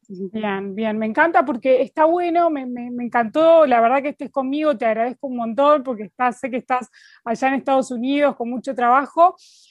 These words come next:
pero la verdad que quería tenerte porque es una rama que está buena conocer, que, que, que los nutricionistas se especialicen en esto también y que los pacientes mismos sepan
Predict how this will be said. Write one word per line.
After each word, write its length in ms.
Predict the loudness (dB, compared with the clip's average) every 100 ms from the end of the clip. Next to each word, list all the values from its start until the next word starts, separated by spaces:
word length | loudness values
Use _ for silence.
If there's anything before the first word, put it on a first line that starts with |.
| _ -2
pero 360 | 2 6 6
la 160 | 4 4
verdad 180 | 4 2
que 160 | -2
quería 260 | -4 -2 -2
tenerte 380 | -2 -4 -4 -8
porque 320 | -8 -6 -6
es 140 | -4
una 180 | -4 -2
rama 340 | 0 0 0 -4
que 60 |
está 220 | -8 -4
buena 340 | -2 -2 -4 -4
conocer, 500 | -6 -6 -4 -2 -2
que, 220 | -6 -6
que, 340 | -8 -10 -10 _
que 340 | -6 -6 -8 -8
los 160 | -8 -6
nutricionistas 640 | -6 -6 -6 -2 -2 -4
se 60 | -8
especialicen 680 | -6 -2 0 0 -2 -4
en 140 | -4 -4
esto 340 | -6 -8 -6
también 540 | -4 0 0 0 -4 -12 _ _ _ -6
y 200 | -6 0
que 160 | 2
los 160 | 4 2
pacientes 520 | 0 0 -2 -2 -4
mismos 380 | -4 -2 -4 -2
sepan 400 | -4 0 -2